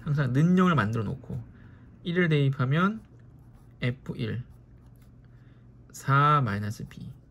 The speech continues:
일을 대입해서 에프 이 마이너스 구 마이너스 b가 영보다 작다.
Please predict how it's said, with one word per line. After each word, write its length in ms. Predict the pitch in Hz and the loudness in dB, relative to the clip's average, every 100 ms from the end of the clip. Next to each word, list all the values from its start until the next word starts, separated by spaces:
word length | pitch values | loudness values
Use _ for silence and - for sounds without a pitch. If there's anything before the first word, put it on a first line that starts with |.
| - - - - - - - - - - - - - - | -20 -20 -20 -20 -20 -20 -20 -20 -20 -20 -20 -20 -20 -14
일을 280 | - 139 165 | -2 0 2
대입해서 560 | 147 135 120 104 95 80 - - | 2 0 0 -4 -6 -10 -12 -10
에프 440 | 131 135 - - 143 | -6 -6 -6 -6 -6
이 200 | - - - - - - - - - | -6 -12 -20 -20 -20 -20 -20 -20 -6
마이너스 760 | 117 120 131 127 - 180 202 - - - - - | -2 0 0 -2 -4 -2 -2 -4 -20 -20 -20 -12
구 360 | - 180 196 | -4 0 2
마이너스 400 | 180 117 110 - | 0 0 -4 -8
b가 880 | - - - - - - - - 151 | -14 -18 -18 -20 -20 -20 -18 -4 -2
영보다 300 | 104 101 120 | 0 -2 -6
작다. 380 | 117 - - | -8 -12 -18